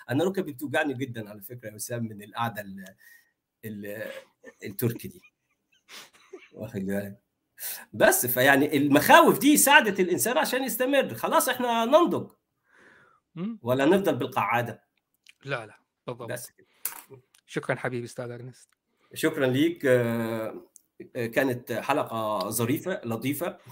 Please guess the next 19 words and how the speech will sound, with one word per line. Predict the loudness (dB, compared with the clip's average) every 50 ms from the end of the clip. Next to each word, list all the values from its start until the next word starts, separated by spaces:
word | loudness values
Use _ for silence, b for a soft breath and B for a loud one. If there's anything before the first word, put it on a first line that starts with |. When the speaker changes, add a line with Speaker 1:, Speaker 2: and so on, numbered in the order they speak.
| b b b b b
Speaker 1:
<laughs> | -6 -6 -6 B B B B B B B -4
وشكرًا | 0 0 0 0 -2 -2 -2 0 2
لكل | 2 2 2 0 0 0 -2 -4 -2 -2 -2 -2 0
ال-، | 0 0 0 0
ال-، | 0 -2 -2 -4 -6 -6 -8 -8 -8
اللي | -8 -8 -8 -8
استمعوا | -8 -4 -2 -2 0 0 0 0 -2 -4 -6 -6 -6
لينا. | -2 0 2 2 2 0 -2 B B B B 0
طبعًا | 2 4 4 2 2
في | 0 2 2 2 2
ال-، | 2 0 -2 -2 -2 -2
صديقي | -2 -2 -2 -2 -2 -2 -4 -4
ال-، | -4 -2 -2 -2
العزيز | -2 -4 -4 -4 -4 -4 -4 -4 0
جدًا | 0 0 2 2 0
ال-، | 0 0 -2 -4 -6 -8 -8 -8 -8 -8 -8 -8 -10 -12 -12 -10
السعودي، | -6 -6 -4 -2 0 0 2 2 2 -2 -4 -6 _ _ _ _ _ _ _ _ _ _ _ -4
اللي | -2 0 2 2 2 4 2 2 0 -2 -2 -2
طبعًا، | 0 2 2 2 2 0 -2 -6